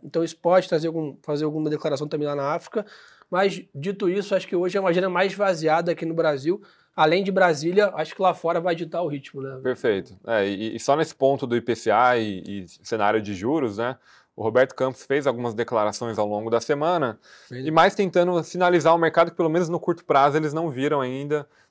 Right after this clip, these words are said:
Speaker 2: nenhuma informação nova que motivasse uma mudança.
Speaker 1: É o tal da barra tá alta.
Speaker 2: É, a barra tá alta, né, pra, pro,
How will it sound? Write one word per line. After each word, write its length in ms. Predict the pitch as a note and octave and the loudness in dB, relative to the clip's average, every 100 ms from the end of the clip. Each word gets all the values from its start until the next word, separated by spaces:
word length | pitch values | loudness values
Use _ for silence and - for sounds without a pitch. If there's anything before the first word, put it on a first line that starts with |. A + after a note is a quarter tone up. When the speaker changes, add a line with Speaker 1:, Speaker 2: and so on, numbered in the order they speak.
| - | -14
Speaker 2:
nenhuma 380 | B2+ B2+ C#3+ E3+ | -8 -6 -4 -2
informação 440 | E3+ D3+ C#3+ D3+ | 0 0 2 0
nova 300 | C3+ B2+ C#3+ | 4 4 2
que 100 | - | -2
motivasse 600 | D3+ C#3+ D#3 B2 B2 - | -4 -2 0 2 2 0
uma 100 | C#3+ | -6
mudança. 480 | C#3+ C3+ A#2+ B2+ C3 | -4 -4 -4 -4 -4
Speaker 1:
É 40 | |
o 100 | C#3+ | -4
tal 80 | D3+ | -2
da 120 | D#3 | -2
barra 300 | C#3+ D3+ D3 | -2 -2 -4
tá 200 | - D3 | -6 -6
alta. 140 | A#2 C#3 | -2 4
Speaker 2:
É, 40 | |
a 140 | A#2+ G#2 | 4 6
barra 260 | A#2 B2+ | 4 4
tá 140 | C3+ C3+ | 6 8
alta, 400 | A#2 C3+ C#3+ B2+ | 10 8 4 -2
né, 140 | A#2+ | -2
pra, 420 | C3 B2+ A#2+ A#2 | 2 4 4 4
pro, 260 | A2 A#2+ | 0 -8